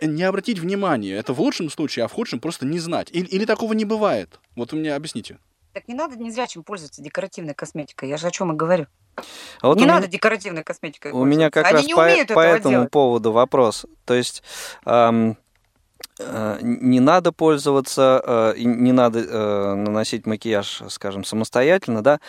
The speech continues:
Speaker 3: А где, э, вот, научиться, ам, ка-, как, эм, прийти к,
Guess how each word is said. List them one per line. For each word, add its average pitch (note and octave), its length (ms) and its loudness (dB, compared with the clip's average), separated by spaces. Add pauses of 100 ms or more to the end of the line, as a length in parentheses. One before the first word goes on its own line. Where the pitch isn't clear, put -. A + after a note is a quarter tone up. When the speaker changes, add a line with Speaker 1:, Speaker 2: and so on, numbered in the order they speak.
(160)
Speaker 3:
А A2+ 140 2
где, D#3 560 2 (460)
э, G#2 640 -2
вот, A2+ 180 -4 (560)
научиться, - 1500 -2 (500)
ам, G#2 720 -4
ка-, C3 220 -2
как, - 360 0
эм, G#2 720 -2
прийти A2+ 440 -6
к, - 120 -8